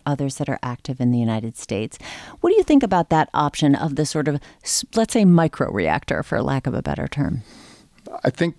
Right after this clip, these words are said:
Speaker 2: largely what you're referring to would be more what is called the small modular reactors,
Speaker 1: Mm-hmm.
Speaker 2: and where we're basically building things at one-tenth of the scale of particularly what Vogtle would be. And I think a lot of the experts are heading in that direction as well, in the sense that we're getting to a point where we can three D print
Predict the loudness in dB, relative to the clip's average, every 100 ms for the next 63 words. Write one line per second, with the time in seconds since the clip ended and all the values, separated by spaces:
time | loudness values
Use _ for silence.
0 | -8 -2 2 2 2 4 4 4 4 2
1 | 2 2 4 2 2 2 4 2 2 2
2 | 2 2 0 -2 -2 -2 -2 -2 0 2
3 | 4 4 2 2 0 2 2 0 -4 -4
4 | 0 4 4 2 -2 -6 -8 0 2 2
5 | 2 2 4 4 4 4 0 2 2 2
6 | 2 2 4 4 2 2 2 4 4 2
7 | -2 -2 2 4 2 2 2 2 0 -10
8 | -12 -4 0 0 0 0 0 0 2 2
9 | 4 2 2 -2 -4 -4 -4 -4 -2 2
10 | 4 4 2 0 0 0 2 2 2 0
11 | 0 0 -2 -4 -18 -18 -20 _ -4 0
12 | 2 2 0 2 2 2 4 4 2 0
13 | -2 0 0 2 2 4 4 2 0 0
14 | 0 0 0 0 0 0 0 2 2 2
15 | 2 0 0 0 0 -2 -4 0 2 2
16 | 0 0 0 2 -2 0 -2 0 0 2
17 | 2 0 -2 0 0 4 2 2 0 0